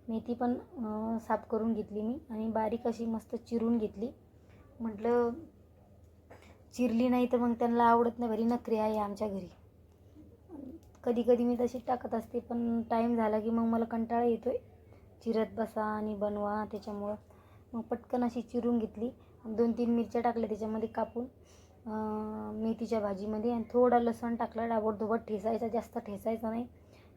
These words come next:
थोडं मीठ आणि तेल टाकून बनवून घ्यायची, खूप भारी लागते. तुम्ही नक्की अशी एकदा ट्राय करून बघा मेथीची भाजीला, टेस्ट भारी येते. मग मेथीची भाजी, चटणी, डाळ, भात, वरण आता सगळं रेडी झालं होतं, फक्त राहिली होती मेथीची भाजीच बनवायची.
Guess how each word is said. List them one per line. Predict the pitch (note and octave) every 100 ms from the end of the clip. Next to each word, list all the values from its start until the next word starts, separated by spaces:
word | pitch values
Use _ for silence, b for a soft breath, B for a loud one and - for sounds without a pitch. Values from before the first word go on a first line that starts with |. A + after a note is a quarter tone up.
| -
थोडं | A3+ A3+
मीठ | A3+ B3 A#3+
आणि | A3+ A3+
तेल | A3+ A3+ G#3+
टाकून | A3 G#3+ C4
बनवून | A#3 A3+ A3+
घ्यायची, | G#3 G3+ - - B B -
खूप | - B3+
भारी | A#3 G#3+ A#3
लागते. | A#3+ A3+ A#3
तुम्ही | A#3 A3 A3
नक्की | G#3 C4+
अशी | A#3+ A#3
एकदा | A3 A3
ट्राय | A3 A#3 A#3
करून | A#3 A3+ A#3
बघा | A3+ A#3+ - - b b b A3+
मेथीची | A3 A#3 G#3
भाजीला, | A3 G#3 G#3 A3+ - B B -
टेस्ट | A#3+ A#3 -
भारी | A3 G3+ A#3
येते. | A#3 - B3 - b b b A3+
मग |
मेथीची | A3+ A3+ A3+ G#3+ A3+
भाजी, | G3+ G3+
चटणी, | G3+ G#3+ A3 G#3+ A3
डाळ, | G#3 G#3 A3
भात, | G3+ G#3+ G#3
वरण | G#3+ G#3+ A3
आता | A3
सगळं | A3 A3+ G#3 A3+
रेडी | A3+ G#3+ A3+
झालं | A3 G#3+
होतं, | A3+ G#3 - B B B -
फक्त | - A#3
राहिली | A3 A3 A3+
होती | A3 A3+
मेथीची | A3 G#3 A3+ -
भाजीच | A3 G3 G#3+ G#3+
बनवायची. | A3 G#3+ G#3 -